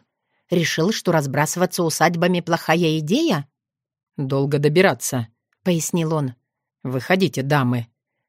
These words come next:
Мы с опаской выбрались из кареты. Я вот, к примеру, совершенно не понимала,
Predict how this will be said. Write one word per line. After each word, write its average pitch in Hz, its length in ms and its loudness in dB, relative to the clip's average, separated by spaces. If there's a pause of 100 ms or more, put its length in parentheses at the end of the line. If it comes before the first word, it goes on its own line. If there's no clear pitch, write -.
(100)
Мы 185 120 0
с - 100 -2
опаской 165 460 -2
выбрались 165 500 -2
из 175 100 -4
кареты. 147 580 -2 (400)
Я 170 280 0
вот, 175 180 -2
к - 140 -18
примеру, 180 380 2
совершенно 196 680 0
не 170 180 0
понимала, 170 600 0